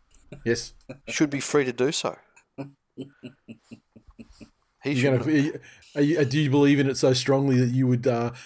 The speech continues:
Speaker 1: put a frame around your Facebook profile image that says, "My mouth, my choice"?
Speaker 2: I would put in and say, "I'm not gonna put some experimental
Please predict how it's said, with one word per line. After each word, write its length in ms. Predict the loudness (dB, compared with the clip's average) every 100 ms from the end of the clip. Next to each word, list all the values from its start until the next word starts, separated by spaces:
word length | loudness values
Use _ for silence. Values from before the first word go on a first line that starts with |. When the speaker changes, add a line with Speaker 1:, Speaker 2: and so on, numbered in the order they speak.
| _
Speaker 1:
put 140 | -2
a 20 | -2
frame 400 | 0 0 2 2
around 240 | 2 0
your 100 | -2
Facebook 560 | -2 0 0 -2 -8 -6
profile 520 | -2 -2 2 4 2
image 400 | 0 -4 -4 -8 _ _
that 120 | -6
says, 340 | 0 0 0 -2
"My 220 | 0 2
mouth, 320 | 2 0 -2
my 160 | -4 -4
choice"? 480 | -2 0 0 -4 -14 _ _ _ _ _ _ _ _ _ _ _
Speaker 2:
I 380 | -4 -2 -2 -6 -14 _ _ _ _ _ _
would 180 | -18 -18
put 220 | -12 -10
in 100 | -8
and 140 | -8 -6
say, 100 | -6
"I'm 120 | -4
not 180 | -8 -10
gonna 140 | -12
put 260 | -14 -12 -8
some 380 | -6 -6 -8 -10 _ -20 -20 _
experimental 1300 | -14 -6 -6 -6 -4 -4 -4 -6 -10 -10 -10 -10